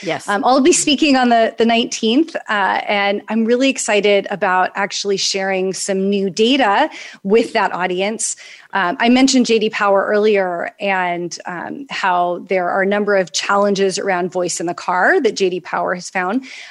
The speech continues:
Speaker 2: Um, but we've dug a bit deeper with them,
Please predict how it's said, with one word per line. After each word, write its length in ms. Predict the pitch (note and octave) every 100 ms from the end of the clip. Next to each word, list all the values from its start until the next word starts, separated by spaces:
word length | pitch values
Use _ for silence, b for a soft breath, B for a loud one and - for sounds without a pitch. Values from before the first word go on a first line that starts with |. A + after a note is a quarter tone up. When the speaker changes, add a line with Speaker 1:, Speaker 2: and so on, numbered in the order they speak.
| B
Speaker 2:
Um, 240 | G3 F#3 F#3
but 300 | A#3+ A#3 -
we've 520 | G3+ F#3+ A3+ A#3 G3+
dug 300 | F#3+ A3+ A3+
a 100 | A3
bit 200 | A3 A3+
deeper 260 | F#3+ A3 A3+
with 180 | G#3 G3+
them, 300 | G3 F#3